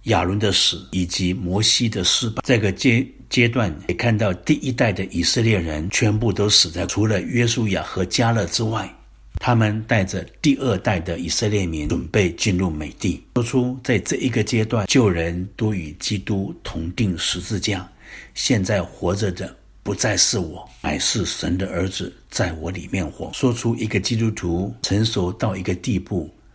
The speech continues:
胜过他的己。在整本民数记中，还有许多基督的预表，我们没有办法一一细说，但其中铜蛇的预，在约翰福音三章十四节被记载，摩西在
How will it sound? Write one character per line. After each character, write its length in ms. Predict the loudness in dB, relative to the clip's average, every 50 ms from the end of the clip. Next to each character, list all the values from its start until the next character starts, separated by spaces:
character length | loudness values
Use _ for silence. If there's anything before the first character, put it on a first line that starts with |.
| _ _
胜 420 | -8 -4 0 2 2 2 0 -2 -2
过 220 | -2 -2 -4 -2
他 200 | -4 -6 -6 -6
的 120 | -6 -8
己。 300 | -2 0 0 0 0 -6 -12 -20 _ _ -20 _ _ -16 _
在 200 | 2 4 4 4
整 320 | 2 2 2 2 2 2 2
本 160 | 0 -2 -2
民 240 | -2 0 0 0 0
数 200 | 0 -2 -2 -2
记 220 | 0 0 -2 -2
中， 160 | 0 0 0
还 60 | 2 2
有 160 | 4 2 2
许 260 | 2 0 -2 -4 -4 -4
多 240 | -2 0 0 0 0
基 320 | -2 -4 -4 -2 0 -2
督 120 | 0 -2 -4
的 120 | -4 -4
预 240 | -4 0 2 2 2
表， 320 | 0 0 -4 -4 -4 -10 -16 -20 -20 -14 -4
我 120 | 0 0
们 160 | 2 2 2 4
没 120 | 4 4
有 100 | 4 4
办 220 | 4 4 2 2
法 200 | 2 -2 -4 -6 -4
一 140 | -2 0 0
一 220 | 0 2 0 0
细 280 | 2 4 4 4 2 0
说， 200 | 0 -2 -4 0
但 220 | 2 4 4 4
其 200 | 2 4 2 2
中 300 | 2 4 4 4 4 2 0 -4 -8 -8 -6 -4
铜 280 | -2 0 2 2 4 4
蛇 260 | 4 2 4 2 2
的 80 | 2 2
预， 240 | 2 4 4 4 4
在 120 | 4 2
约 200 | 2 2 2 4
翰 120 | 4 4 2
福 160 | 0 0 0
音 240 | 0 2 2 0 0
三 300 | 0 0 2 2 2 2
章 220 | 2 0 0 0
十 160 | 0 0 2
四 220 | 2 2 2 2 0
节 200 | 0 -2 -4 -4
被 200 | 0 2 2 2
记 240 | 2 0 -2 -2 -2
载， 300 | -2 -2 -6 -8 -10 -16 -20 -20 -20 -20 -20 -20 -20 -12 -4
摩 200 | 0 2 4 4
西 420 | 4 4 2 2 2 2 0 -4 -6
在 280 | -4 -2 -2 -2 -2